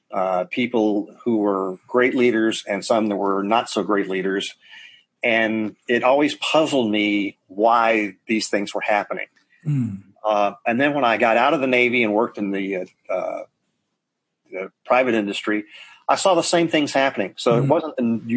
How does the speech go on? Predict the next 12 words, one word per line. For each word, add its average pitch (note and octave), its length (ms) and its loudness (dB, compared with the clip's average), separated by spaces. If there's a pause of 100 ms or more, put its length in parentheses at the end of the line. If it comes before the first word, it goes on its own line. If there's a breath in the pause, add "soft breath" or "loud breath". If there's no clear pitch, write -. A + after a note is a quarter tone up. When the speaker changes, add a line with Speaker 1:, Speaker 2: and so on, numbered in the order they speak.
(320)
Speaker 1:
uniquely C3 540 2
a G#2+ 200 2
military A2 580 2
situation. F#2+ 720 -4
It G#2 120 -4
was G#2 340 0 (680 loud breath)
any C#3+ 240 2
kind C3+ 340 2
of, A2 300 -2
uh, G2 320 2 (300)
hierarchical B2 680 0
authoritarian G#2+ 840 -2